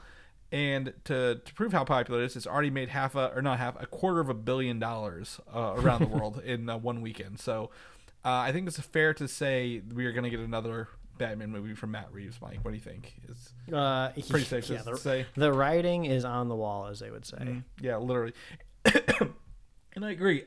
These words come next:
Speaker 1: <coughs> You have to excuse me for a second there. Um, the, the ancillary characters are,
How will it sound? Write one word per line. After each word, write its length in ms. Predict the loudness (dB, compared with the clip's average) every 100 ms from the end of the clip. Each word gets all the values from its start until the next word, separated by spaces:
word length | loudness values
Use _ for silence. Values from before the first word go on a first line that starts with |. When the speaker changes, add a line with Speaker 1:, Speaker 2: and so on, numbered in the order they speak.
| -2
Speaker 1:
<coughs> 100 | -2
You 200 | 0 0
have 100 | 0
to 60 |
excuse 220 | -4 -8
me 80 | -6
for 120 | -8 -8
a 40 |
second 200 | -6 -6
there. 120 | -6 -10 -20 -18 -14 -4
Um, 320 | -2 -2 -4 -16 -20 -20 -20 -20 -8 2
the, 260 | 4 4
the 260 | 2 -2 0
ancillary 600 | 0 0 0 2 2 0
characters 500 | 0 -2 -2 -4 -6
are, 160 | -6